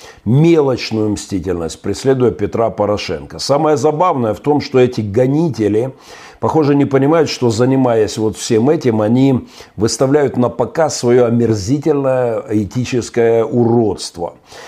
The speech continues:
и вполне себе моральное разложение. Они выглядят отвратительно, им среди их окружения об этом никто не скажет. Надежда только на неприкормленных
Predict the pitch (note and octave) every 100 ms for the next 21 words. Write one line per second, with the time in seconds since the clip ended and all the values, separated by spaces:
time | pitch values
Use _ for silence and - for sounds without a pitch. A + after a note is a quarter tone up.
0 | - - A#2+ B2 - - C3 B2 C#3+ D3
1 | B2 A#2+ B2+ A#2 A2 A2+ A2+ A2 G#2+ G#2
2 | F#2+ G#2+ A2 F2+ D#2 D#2 G#2 D#3 F3+ F3
3 | E3+ D3+ D#3 D#3 C#3+ D#3+ G#3+ F#3+ D3+ A#2+
4 | A2 C#3+ C#3 C#3 C3+ C3 D#3 D3+ - C#3
5 | B2 C3+ C3+ C3+ G3 E3+ A#2 F#2 - -
6 | - B2 D#3+ E3+ D#3 D3+ D#3 D3+ D3+ -
7 | - A2 D#2+ D2+ D#2+ F#2+ G#2 C#3 C3 C3+
8 | C#3 C#3 - B2 B2+ B2 G#2 - _ _
9 | _ _ _ - A2 C#3 C#3 C#3 C#3 E3
10 | D#3 B2+ A2+ A#2+ C#3 C3+